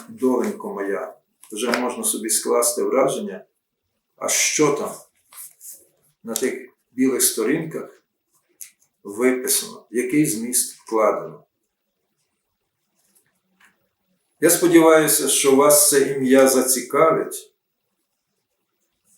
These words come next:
і ви зможете придбати для себе цю першу книжку, а відтак і наступну. Бо далі в нас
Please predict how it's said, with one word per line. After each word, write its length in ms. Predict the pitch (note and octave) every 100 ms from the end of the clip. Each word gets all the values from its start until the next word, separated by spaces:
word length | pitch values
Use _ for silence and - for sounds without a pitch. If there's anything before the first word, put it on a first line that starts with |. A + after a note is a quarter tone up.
| _ _ _
і 140 | B2+ C3+
ви 480 | E3+ F3+ F3+ - - _ _ _
зможете 840 | B2 D3 D#3 B2 A2 G2+ F#2+ - - _
придбати 720 | B2+ C3 C3 C3 C3 A#2 - - - _ _ -
для 180 | A2+
себе 640 | A2+ C#3 C3+ - - - _ _ _ _ _ _ _ _ _ _ _ _ _ _ _ _ _ _ _ _ - - _ _ _ _ _ _ _ _ _ _ _ -
цю 140 | - B2+
першу 380 | B2+ B2+ C3 C3 - - -
книжку, 440 | - A#2 A2 - A#2 G#2
а 80 |
відтак 380 | G#2+ G#2+ B2 -
і 40 | F#2+
наступну. 640 | F#2 - A2+ B2+ B2+ C3 - _ _ _ _ _ _ _ _
Бо 400 | A2+ A#2+ - G2+
далі 280 | C#3 D#3 C3
в 40 |
нас 520 | A#2+ A2 - - -